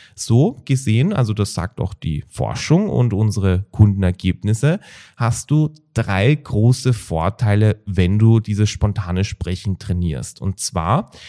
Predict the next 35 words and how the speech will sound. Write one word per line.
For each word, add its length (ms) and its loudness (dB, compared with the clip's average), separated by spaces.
du 100 -4
kannst 440 -4
schneller 480 0
umschalten, 840 0
du 80 0
kannst 360 -6
viel 280 0
leichter 720 2
etwas 600 -8
einfach 460 -2
erklären, 440 2
wenn 120 0
jemand 340 -2
wenig 380 2
Ahnung 400 2
hat 320 0
oder 340 4
leicht 360 -4
ins 200 -4
Detail 400 -4
gehen. 360 -10
Außerdem 720 -2
erhöht 400 2
sich 160 -4
der 180 -6
abrufbare 920 -2
Wortschatz, 880 -6
weil 180 -2
hier 160 0
ist 100 -2
es 220 -10
auch 280 0
so, 360 -2
wenn 200 4
du 340 4